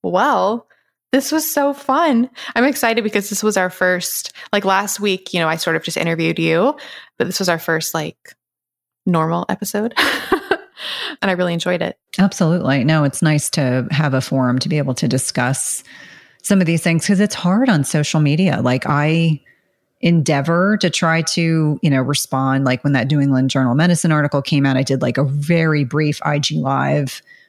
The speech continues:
Speaker 2: just so that it was available to be able to send out and share with people. But as I'm sure you're in the same boat, it's like, it's impossible to get to every question and answer every question. And so,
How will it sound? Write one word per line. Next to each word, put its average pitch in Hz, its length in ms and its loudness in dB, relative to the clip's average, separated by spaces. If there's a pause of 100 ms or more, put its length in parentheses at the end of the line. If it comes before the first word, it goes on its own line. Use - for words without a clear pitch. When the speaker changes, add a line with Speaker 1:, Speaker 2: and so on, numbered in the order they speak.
(200)
Speaker 2:
just 165 160 2
so 160 80 0
that 143 140 0
it 131 120 -2
was 135 300 -2
available 147 640 2
to - 120 -4
be 135 100 2
able 131 160 0
to 135 120 -4
send 135 260 0
out 120 180 0
and 139 100 0
share 151 200 -2
with 147 140 0
people. 156 320 0
But 131 320 0 (580)
as 160 120 2
I'm 156 100 2
sure 143 420 0
you're 147 200 2
in 139 80 2
the 135 80 2
same 131 260 0
boat, 131 380 2
it's 135 200 -2
like, 135 140 -2
it's 143 160 -2
impossible 147 560 0
to 151 140 -6
get 143 140 0
to - 100 -8
every 143 240 0
question 131 640 0
and 135 280 0 (440)
answer 151 340 2
every 147 200 2
question. 131 540 0
And 131 160 2
so, 127 540 0